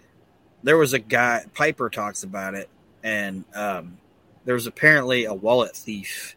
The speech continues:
in the W W F locker room, and they didn't know who was, who was stealing wallets, but somebody was going through people's wallets and shit. And, um, Monsoon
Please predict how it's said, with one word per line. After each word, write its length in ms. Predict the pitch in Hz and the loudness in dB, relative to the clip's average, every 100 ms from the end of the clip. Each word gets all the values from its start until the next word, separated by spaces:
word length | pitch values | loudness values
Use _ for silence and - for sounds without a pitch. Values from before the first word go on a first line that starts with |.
| _ _ _ _ _ | _ _ _ _ _
in 120 | 107 107 | -12 -10
the 80 | |
W 300 | 101 110 110 113 | -6 -4 -2 -2
W 260 | 110 113 | 0 -2
F 180 | 107 - | -2 -4
locker 360 | 107 104 101 87 | -4 -4 -4 -10
room, 200 | 82 - - _ _ _ _ _ _ | -14 -20 -20 _ _ _ _ _ _
and 100 | 110 | -6
they 100 | 110 | -2
didn't 160 | 113 113 | 0 0
know 140 | 113 | -2
who 120 | 113 120 | -2 -4
was, 380 | 107 98 - - - _ _ | -6 -8 -10 -12 -20 _ _
who 100 | 131 | 0
was 140 | 131 120 | 2 2
stealing 440 | 131 123 107 92 | 0 0 -2 -6
wallets, 520 | 95 92 76 - - | -6 -6 -8 -12 -12
but 120 | - - | -10 -6
somebody 360 | 160 170 143 | -4 0 0
was 120 | 127 | 0
going 240 | 117 123 123 | 0 -2 -2
through 140 | 120 | -6
people's 340 | 117 110 104 95 | -8 -6 -8 -8
wallets 460 | 101 107 101 - | -4 -4 -4 -8
and 100 | 90 | -10
shit. 320 | - - 95 - _ _ _ _ _ - | -4 -4 -6 -12 _ _ _ _ _ 4
And, 460 | 110 110 104 101 101 - | 4 4 2 -6 -12 -4
um, 460 | 110 104 92 82 87 - - - - | -2 -2 -2 -8 -14 -20 -20 -20 -6
Monsoon 960 | 113 123 120 - 156 165 151 135 131 | 0 2 0 -2 0 0 0 0 -2